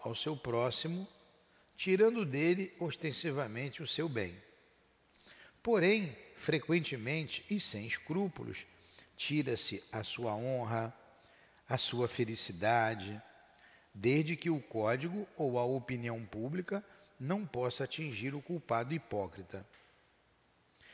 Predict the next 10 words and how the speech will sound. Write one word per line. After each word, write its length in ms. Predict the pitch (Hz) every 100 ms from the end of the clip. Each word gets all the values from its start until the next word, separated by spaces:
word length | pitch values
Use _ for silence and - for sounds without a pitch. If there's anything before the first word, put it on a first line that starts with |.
| - -
Quando 260 | 214 269 247
o 40 |
homem 260 | 233 220 208
pôde 500 | - 147 151 127 123
fazer 420 | - 120 107 131
gravar 580 | 135 131 107 90 95 92
sobre 320 | - 117 110
sua 260 | 107 - 127
laje 380 | 107 101 85 95
tumular 580 | 143 147 117 98 85